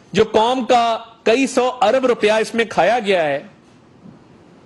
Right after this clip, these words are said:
इमरान नियाजी साहब आज भोले बन रहे थे, हालांकि जब अदालत में पेश हुए तो एहतसाब के जज को उन्होंने कहा कि ये पा-, पैसा मैं पाकिस्तान लाया था, क्योंकि अगर हम ये केस लड़ते बरतानिया में तो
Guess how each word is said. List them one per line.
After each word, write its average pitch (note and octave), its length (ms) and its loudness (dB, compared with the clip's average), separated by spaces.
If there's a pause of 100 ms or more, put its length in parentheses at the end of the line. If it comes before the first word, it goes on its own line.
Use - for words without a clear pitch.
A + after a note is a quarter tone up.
इमरान G#3 340 2
नियाजी A#3+ 200 0
साहब B3 220 0
आज A#3 100 0
भोले G3 280 0
बन G#3+ 160 0
रहे A3+ 160 0
थे, D4+ 140 -2
हालांकि G#3 340 0
जब A3 120 0
अदालत G3+ 320 0
में A3 120 0
पेश G3+ 280 0
हुए G3+ 240 2 (920)
तो G#3 100 4 (140)
एहतसाब G#3+ 560 0
के B3+ 80 0
जज G#3 220 0
को C4 100 -2
उन्होंने B3 240 0
कहा A3 280 0 (560)
कि A3+ 60 0
ये D4+ 140 2
पा-, A3+ 340 0
पैसा A3 240 2
मैं B3 200 0
पाकिस्तान A#3 460 0
लाया G3+ 280 0
था, E3+ 440 -2 (440)
क्योंकि A3+ 220 2
अगर B3 240 0
हम C#4 200 -2
ये B3+ 160 -2 (200)
केस B3+ 280 0
लड़ते G3+ 440 0
बरतानिया G3+ 600 0
में B3+ 240 -2
तो E4+ 200 -2